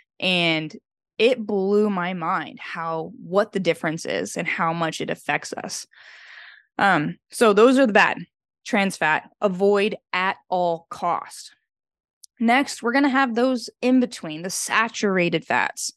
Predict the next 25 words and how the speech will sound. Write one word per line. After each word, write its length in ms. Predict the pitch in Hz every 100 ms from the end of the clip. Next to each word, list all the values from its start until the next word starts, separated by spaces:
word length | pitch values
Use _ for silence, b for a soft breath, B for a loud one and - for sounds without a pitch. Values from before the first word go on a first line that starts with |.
| B B B -
Um, 440 | 190 170 165 165 -
and 160 | 202
saturated 720 | 208 196 226 226 233 - -
fats 280 | - 202 214
are 80 | 196
very 220 | 170 202
common 500 | 220 170 165 190 214 _
here 400 | 220 185 185 220
in 100 | 196
the 140 | 185
American 420 | 175 170 170 185 165
diet. 400 | 156 170 190 -
They 640 | - 170 196 220 226 226 -
are 220 | 185 190
solid 680 | 185 - - 165 160 170 226 302 _ _ _ -
at 180 | 170
room 280 | 175 185 214
temperature. 480 | 220 190 185 202 240
So 200 | - 214
think 420 | - 220 214 - - B B B B -
cooled 380 | - 233 220 180
bacon 340 | 180 175 160
grease. 380 | - - - - _ _ _ _ -
<laughs> 380 | 196 240 - -
And, 360 | 190 180 175